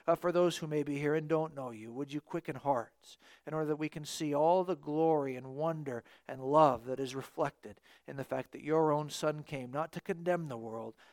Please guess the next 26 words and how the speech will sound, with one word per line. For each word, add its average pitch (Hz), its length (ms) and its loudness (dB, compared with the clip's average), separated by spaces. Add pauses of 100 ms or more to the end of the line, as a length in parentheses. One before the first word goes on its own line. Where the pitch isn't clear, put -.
but 139 140 -10
in 139 100 -12
order 139 220 -6
that 131 160 -14
the - 60 -12
world 135 360 -6
through 135 200 -10
him 120 220 -10
might 120 220 -16
be 107 140 -20
saved. - 420 -16 (520)
We 135 140 -6
ask 143 220 -4
that 139 100 -16
this 143 160 -8
would 131 140 -12
be 131 100 -8
the 127 80 -8
case 117 320 -12
for - 160 -16
your 135 260 -2
honor 123 300 -4
and 120 160 -18
glory, 113 320 -10
Lord 113 300 -12
Jesus. - 580 -18